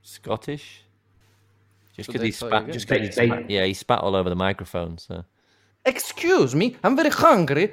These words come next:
Speaker 2: Where can I go to get the chicken Nando's and a drink?"
Speaker 1: No, that sounds Scouse.
Speaker 3: Mexican?
Speaker 1: <laughs> No, I'm gonna go Liverpool. Liverpool.
Speaker 2: Okay.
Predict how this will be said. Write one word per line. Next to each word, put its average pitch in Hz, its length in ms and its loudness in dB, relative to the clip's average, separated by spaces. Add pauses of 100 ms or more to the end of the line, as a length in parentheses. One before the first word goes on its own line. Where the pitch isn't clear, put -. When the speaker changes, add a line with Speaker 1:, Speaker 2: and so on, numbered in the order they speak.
(120)
Speaker 2:
Where 339 140 4
can 294 180 0
I 254 60 4
go 240 180 4
to 233 160 -2
get 214 200 0
the 214 80 -4
chicken - 420 -2
Nando's 156 400 2
and 151 120 4
a 143 100 2
drink?" - 400 -2 (160)
Speaker 1:
No, 87 200 -6
that 87 120 -8
sounds 95 300 -2
Scouse. 101 360 -2
Speaker 3:
Mexican? 147 360 -2 (260)
Speaker 1:
<laughs> - 440 -6 (640)
No, 107 140 4
I'm 104 80 4
gonna 117 140 4
go 110 120 6
Liverpool. 101 480 0
Liverpool. 92 480 -6 (720)
Speaker 2:
Okay. 123 400 -16